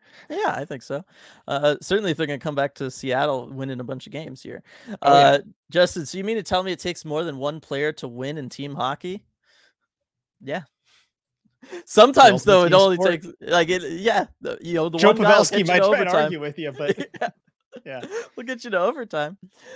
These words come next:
Speaker 1: Um, <laughs> for sure. Uh, Hockey Fork, I'm not sure if it was Elliot or Frank, but I know I heard one of them say that the Kraken were locked down as far as leaks go. Yeah,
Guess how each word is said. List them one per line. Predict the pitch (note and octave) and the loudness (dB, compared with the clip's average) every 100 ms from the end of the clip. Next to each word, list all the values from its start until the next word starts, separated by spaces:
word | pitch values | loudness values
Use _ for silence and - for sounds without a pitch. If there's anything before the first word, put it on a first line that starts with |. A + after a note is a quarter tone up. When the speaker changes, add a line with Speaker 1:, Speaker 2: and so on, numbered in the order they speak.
| F4+ C4 - | -20 -20 -2
Speaker 1:
Um, | E3 D#3+ D#3 D3 D3 C#3 - _ _ - | 4 6 6 4 2 -2 -12 _ _ -4
<laughs> | - - F#3+ A#2+ A3 C4 | -2 -2 -4 -6 -8 -12
for | - - | -16 -18
sure. | - C#3+ C#3+ C3+ - _ _ D4 G#3 | -12 -8 -8 -8 -14 _ _ -20 -10
Uh, | C#3+ C#3+ C#3+ | -2 0 2
Hockey | D#3 D3+ | 0 -4
Fork, | D#3+ D3+ | -6 -4
I'm | D#3+ | -2
not | F3 F3+ | -2 -2
sure | F#3 | -6
if | F3 | -6
it | E3+ | -6
was | D3+ C#3 | -6 -4
Elliot | C#3+ E3 D3 | -2 -2 -4
or | C#3+ | -8
Frank, | D#3 D3 - | -8 -10 -8
but | C3+ | -4
I | C#3+ | -4
know | C#3+ D3+ D3+ | -4 -2 0
I | C#3 | -2
heard | D3 C3 | -4 -8
one | C#3 | -10
of | C3+ | -10
them | C3+ | -10
say | - C3 C3 | -10 -8 -8
that | - | -10
the | - | -6
Kraken | C#3 C#3 D3 | -2 -2 -4
were | C3+ B2+ | -10 -4
locked | C3 C3 - | -2 -2 -4
down | C3+ B2+ B2+ | -8 -6 -8
as | B2 | -10
far | - B2+ | -6 -6
as | B2+ A#2+ | -6 -8
leaks | C3 C#3 - - | -10 -10 -10 -12
go. | C#3 B2 A#2 - _ _ - | -6 -6 -6 -10 _ _ -2
Yeah, | F#3 A#2+ | 0 0